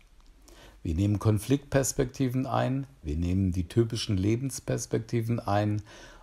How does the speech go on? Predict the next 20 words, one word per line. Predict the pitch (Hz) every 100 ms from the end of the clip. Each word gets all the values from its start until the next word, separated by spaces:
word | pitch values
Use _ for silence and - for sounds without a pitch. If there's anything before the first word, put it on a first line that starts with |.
| -
und | 87
wie | 85
ich | 87
schon | - 92
sagte, | 90 95 92 101
die | 95
Entwicklungsperspektiven | 85 92 113 113 113 113 104 - - - - - 107 101 107 98 - 104 101 98
und | 98 95
es | - 98
ist | 101 -
ein | 95 87
Lernen | 76 76 80 90 107 113 113 107 _
durch | 101 95 98 - - -
das | 90 -
Erfahren | 95 - - 85 90 98 98 95 - -
der | 98
Rollensituation, | 90 85 85 92 92 90 - 92 - - 85 92 95
wie | 90
auch | 87
immer | - 98 95